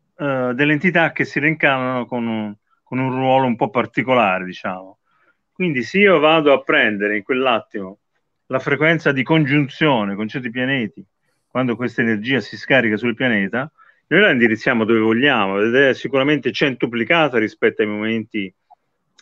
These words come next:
eh, e o periodi non, non favorevoli, definiamolo così. Altrimenti non ci sarebbe differenza fra l'uomo comune della strada e quello che ha queste stelle fisse, diciamo, importanti, ecco.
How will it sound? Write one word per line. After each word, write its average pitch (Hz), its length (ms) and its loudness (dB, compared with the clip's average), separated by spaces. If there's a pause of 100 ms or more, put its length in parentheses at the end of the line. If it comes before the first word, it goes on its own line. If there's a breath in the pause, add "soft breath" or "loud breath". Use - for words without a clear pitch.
eh, 95 380 -10
e 113 100 0
o 107 100 2
periodi 110 500 0
non, 104 280 -2
non 110 200 0
favorevoli, 101 600 4
definiamolo 92 520 -6
così. 85 320 -18 (640 soft breath)
Altrimenti 147 480 4
non 143 100 4
ci 107 140 -2
sarebbe 120 320 4
differenza 120 580 2
fra 104 140 -2
l'uomo 110 260 2
comune 110 240 -2
della 120 180 0
strada 117 480 0 (360)
e 101 120 -12
quello 117 300 0
che 107 100 0
ha 107 100 2
queste - 260 -8
stelle 98 300 -6
fisse, 101 320 -14
diciamo, 95 260 -8
importanti, 95 680 -8
ecco. - 300 -20